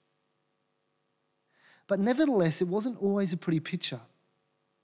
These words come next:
The key to your experience was the kind of master that you had.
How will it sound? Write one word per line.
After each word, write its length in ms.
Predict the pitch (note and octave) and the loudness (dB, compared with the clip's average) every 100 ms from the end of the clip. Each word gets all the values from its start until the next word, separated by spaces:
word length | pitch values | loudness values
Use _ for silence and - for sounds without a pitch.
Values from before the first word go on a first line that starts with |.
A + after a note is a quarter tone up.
| _ _ _ _ _ _ _ _ _ _ _ _ _ _ _ _ _ _ _ _ _ _ | _ _ _ _ _ _ _ _ _ _ _ _ _ _ _ _ _ _ _ _ _ _
The 100 | - | -8
key 380 | F3+ - C4+ D#4+ | -6 0 6 6
to 140 | D#4 C4 | 6 4
your 160 | G#3+ | 6
experience 880 | F#3 - - F#3+ F3+ B2 A#2 C3+ - - _ _ _ - | 4 2 -2 -2 -2 -2 -8 -12 -14 -16 _ _ _ -4
was 160 | E3 | 0
the 80 | E3 | 0
kind 280 | E3 G3+ G3+ | -2 -2 0
of 140 | E3 | 0
master 640 | D3+ D#3 F3+ G#3+ G#3+ - C3+ | 0 -2 -2 -2 -6 -4 -4
that 160 | C#3 | -4
you 80 | C#3+ | -8
had. 320 | C3 C3+ - | -10 -14 -18